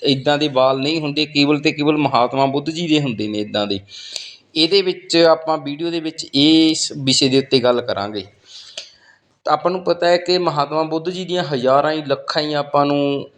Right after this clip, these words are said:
ਜਿਹੜੀਆਂ ਮੂਰਤੀਆਂ ਉਹ ਦੇਖਣ ਨੂੰ ਮਿਲਦੀਆਂ ਨੇ ਦੁਨੀਆ ਦੇ ਵਿੱਚ, ਪਰ ਹਰ ਇੱਕ ਮੂਰਤੀ ਦੇ ਉੱਤੇ ਇੱਕ ਸੌ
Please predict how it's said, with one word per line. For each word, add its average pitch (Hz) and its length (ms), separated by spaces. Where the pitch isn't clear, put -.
ਜਿਹੜੀਆਂ 147 320
ਮੂਰਤੀਆਂ 139 540
ਉਹ 151 80
ਦੇਖਣ 139 340
ਨੂੰ 135 120
ਮਿਲਦੀਆਂ 123 320
ਨੇ 127 100
ਦੁਨੀਆ 123 320
ਦੇ 123 120
ਵਿੱਚ, 127 220
ਪਰ 147 400
ਹਰ 143 220
ਇੱਕ 180 180
ਮੂਰਤੀ 147 520
ਦੇ 147 120
ਉੱਤੇ 147 280
ਇੱਕ 156 180
ਸੌ 165 180